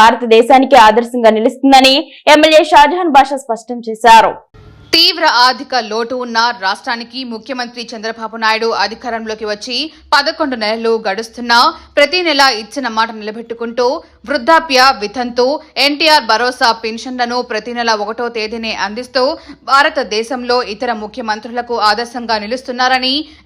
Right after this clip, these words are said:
Speaker 2: ఎమ్మెల్యే తెలిపారు. శనివారం మదనపల్లి పట్టణం రెడ్డప్ప నాయుడు కాలనీ, రామారావు కాలనీ, గొల్లపల్లి రింగ్ రోడ్,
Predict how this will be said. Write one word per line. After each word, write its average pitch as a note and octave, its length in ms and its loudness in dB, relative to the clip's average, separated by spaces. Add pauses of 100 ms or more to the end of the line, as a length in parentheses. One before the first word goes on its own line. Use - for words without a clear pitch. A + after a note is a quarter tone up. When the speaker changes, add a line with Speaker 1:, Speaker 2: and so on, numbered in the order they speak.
Speaker 2:
ఎమ్మెల్యే C4+ 460 -2
తెలిపారు. G#3+ 420 0 (320)
శనివారం A3+ 480 2
మదనపల్లి G#3+ 560 -2
పట్టణం A3+ 420 -6
రెడ్డప్ప G#3+ 420 -2 (100)
నాయుడు G#3 280 -2 (120)
కాలనీ, A3+ 340 -2 (380)
రామారావు B3+ 680 0
కాలనీ, G#3+ 380 -2 (340)
గొల్లపల్లి C#4 520 0 (120)
రింగ్ G#3+ 300 -8
రోడ్, A3+ 240 -4